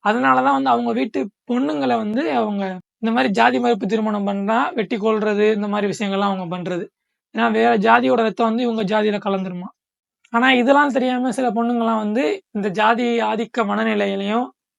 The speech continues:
கலப்பு திருமணத்துக்கு எதிராகவும் இவங்களுக்கு ஆதரவாகவும் இன்னும் செயல்பட்டுட்டு இருக்காங்க.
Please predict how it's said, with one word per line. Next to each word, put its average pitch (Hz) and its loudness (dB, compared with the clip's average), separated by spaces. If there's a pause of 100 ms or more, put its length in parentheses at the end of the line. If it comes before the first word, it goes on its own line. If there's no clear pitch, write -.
(340)
கலப்பு 240 4
திருமணத்துக்கு 214 -2
எதிராகவும் 208 -2 (920)
இவங்களுக்கு 254 2
ஆதரவாகவும் 226 4
இன்னும் 233 -2
செயல்பட்டுட்டு 208 -2
இருக்காங்க. 180 -8